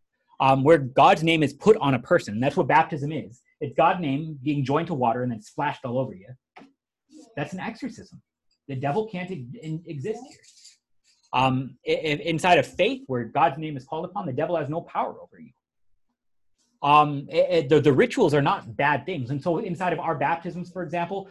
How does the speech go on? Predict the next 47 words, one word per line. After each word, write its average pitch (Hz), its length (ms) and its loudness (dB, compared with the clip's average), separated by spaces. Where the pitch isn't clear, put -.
we 139 80 0
give 208 180 2
the 180 80 -4
kid 180 140 -2
a 151 40 2
white 139 300 -4
garment. 117 260 -6
We 151 120 0
light 160 160 8
a 143 40 2
candle. 127 560 -4
Um, 147 220 6
there's, 151 180 6
there's 156 180 2
been 160 140 2
others 165 280 4
where, 147 280 2
um, 147 160 -2
sometimes 147 320 -10
they 131 120 -6
blow 147 280 0
in 147 80 -2
his 120 180 -8
ear. 135 240 -8
Um, 131 340 0
sometimes 147 400 -8
they've 127 160 -6
used 117 240 -10
salt. - 340 -8
Sometimes 135 360 -10
they've 127 160 -8
used, 131 320 -4
uh, 117 300 -4
olive 156 280 -2
oil. - 120 -20
Um, 143 180 0
all 202 220 6
of 214 40 4
these 208 200 -8
things, 233 240 -6
though, 127 100 -4
they 139 100 -2
come 185 200 -6
with 135 200 -10
teaching. - 360 -8
You 175 140 0
are 165 340 2